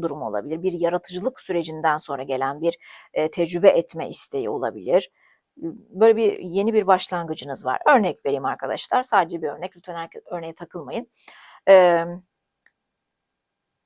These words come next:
ne zamandır hep kitap yazmaktan örnek vereyim. Bir türlü yazamayan, fikir bulamayan bir yazarsınız, tamam mı? Önümüzdeki günlerde birden bir fikir geliyor aklınıza ve tekrar yazmaya başlıyorsunuz. Ya da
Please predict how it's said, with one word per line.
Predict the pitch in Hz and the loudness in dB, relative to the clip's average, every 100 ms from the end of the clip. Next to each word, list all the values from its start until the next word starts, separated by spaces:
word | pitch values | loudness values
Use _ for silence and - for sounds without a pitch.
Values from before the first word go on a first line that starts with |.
| _ | _
ne | 214 247 | 4 6
zamandır | 226 208 196 196 240 | 6 8 6 6 4
hep | 233 240 - | 4 -2 -4
kitap | - 226 202 | 0 4 8
yazmaktan | 180 180 180 - 180 | 6 6 0 -2 -4
örnek | 147 131 - | -2 -4 -4
vereyim. | 113 123 - | -6 -6 -10
Bir | - 131 | -10 -6
türlü | - 160 | -2 0
yazamayan, | 214 170 170 185 135 196 226 | 4 4 4 0 0 -2 -4
fikir | 180 - 190 | -12 -4 -2
bulamayan | 175 165 139 196 | 0 -2 -2 -4
bir | 220 | -2
yazarsınız, | 202 165 143 127 87 - - - | -2 0 2 0 0 -8 -14 -8
tamam | 226 240 170 | -2 -2 -4
mı? | - _ - - | -8 _ -20 -6
Önümüzdeki | 202 233 208 247 | -2 -2 -2 -4
günlerde | 240 185 147 175 | -4 -4 -2 -2
birden | 202 170 175 180 | -2 -2 -4 -6
bir | |
fikir | 180 160 170 | -12 -10 -10
geliyor | - - 117 | -8 -8 -8
aklınıza | - _ 101 - - _ _ - | -10 _ -18 -14 -14 _ _ 0
ve | 185 226 - _ - | 2 2 -2 _ -6
tekrar | 220 185 165 | -4 -2 -2
yazmaya | 147 143 135 120 | -2 -4 -6 -6
başlıyorsunuz. | 98 - - - - 214 - _ | -6 -8 -14 -20 -20 -20 -20 _
Ya | 196 | 4
da | 160 | 4